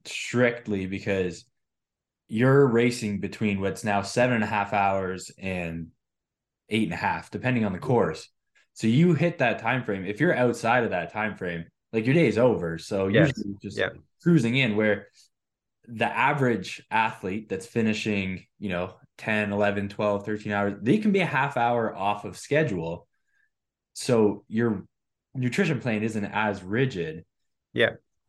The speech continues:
Speaker 1: Right. So you, you
Speaker 2: I don't
Speaker 1: just
Speaker 2: know if it's, I, I don't know if it's any different. Um, you know, I think you have to have a nutrition plan to meet the goals,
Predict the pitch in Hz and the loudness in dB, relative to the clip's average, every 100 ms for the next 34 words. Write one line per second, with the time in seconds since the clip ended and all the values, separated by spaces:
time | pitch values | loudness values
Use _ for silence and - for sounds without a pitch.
0 | _ 101 104 139 - _ _ _ _ - | _ -2 0 0 -4 _ _ _ _ -8
1 | 117 104 95 101 107 - - 107 294 320 | -2 0 0 -2 -4 -6 -2 4 6 6
2 | - 196 - - - - 160 165 160 185 | 4 2 2 -2 -4 0 4 4 4 4
3 | 214 196 190 160 156 147 139 156 139 107 | 6 6 2 0 2 2 2 2 0 -2
4 | - 117 113 110 110 107 _ _ 131 120 | -4 -2 0 -2 -6 -12 _ _ -4 2
5 | 117 117 127 127 165 160 156 147 131 123 | 4 4 2 0 0 0 0 0 2 0
6 | - 123 120 120 120 - _ _ _ - | 0 -2 2 2 0 -8 _ _ _ -6
7 | 120 113 - 139 147 139 123 113 113 113 | -4 -2 0 0 0 -4 2 2 4 0
8 | 113 117 _ _ _ _ _ _ _ _ | -4 -16 _ _ _ _ _ _ _ _
9 | - 127 127 127 - 117 104 117 117 127 | -4 -2 0 -2 -2 -4 4 8 8 6
10 | 127 - - | 2 -8 -12